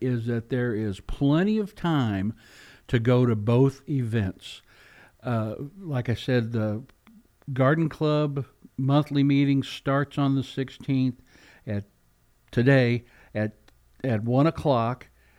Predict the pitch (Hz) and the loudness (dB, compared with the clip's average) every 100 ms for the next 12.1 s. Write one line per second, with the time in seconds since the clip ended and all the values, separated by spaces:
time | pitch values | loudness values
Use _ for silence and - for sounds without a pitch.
0 | _ - 131 120 113 110 110 _ _ _ | _ -4 0 2 2 0 -2 _ _ _
1 | _ - 104 135 139 131 143 139 135 - | _ -8 0 2 2 0 2 4 2 -2
2 | 123 113 - - 143 151 156 - 127 127 | -2 -2 -4 0 0 0 -4 -4 -2 -2
3 | - 113 113 - - 143 180 185 151 139 | -4 -4 -4 -8 -2 -2 0 -2 0 2
4 | 135 135 135 - _ _ - 147 131 127 | 2 0 -2 -6 _ _ -2 4 6 6
5 | 117 117 113 101 - - - - 156 190 | 6 6 4 0 -10 -20 -6 2 4 4
6 | 170 - 120 113 - 131 120 - - - | 2 0 0 2 2 2 2 0 -8 -10
7 | - 156 - - - - - - 156 135 | 0 0 0 -16 -14 -12 -10 4 6 8
8 | 123 - - - 170 165 135 127 135 139 | 6 0 -20 0 4 4 4 6 6 6
9 | - 113 110 107 104 - - - - _ | 2 2 2 2 -2 -6 -20 -20 -20 _
10 | - 117 107 107 117 _ _ - 131 143 | -4 -2 -2 -6 -12 _ _ -2 6 8
11 | 143 135 127 120 101 104 139 127 113 110 | 8 6 6 4 2 -4 -2 0 2 2
12 | 104 | 0